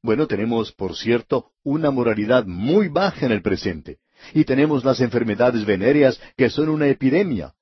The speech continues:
entre ellas la peor de todas, el sida. Eso es lo que tenemos como resultado de la locura sexual. Debemos decir que Salomón era una clase de experto en este tema del sexo.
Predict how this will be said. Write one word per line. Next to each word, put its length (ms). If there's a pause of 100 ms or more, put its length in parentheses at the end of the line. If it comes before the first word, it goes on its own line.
(240)
entre 300
ellas 280
la 160
peor 340
de 100
todas, 480
el 200
sida. 360 (600)
Eso 300
es 80
lo 100
que 120
tenemos 380
como 220
resultado 720
de 140
la 100
locura 440
sexual. 500 (1300)
Debemos 380
decir 300
que 120
Salomón 540
era 140
una 180
clase 320
de 80
experto 680
en 160
este 240
tema 280
del 180
sexo. 400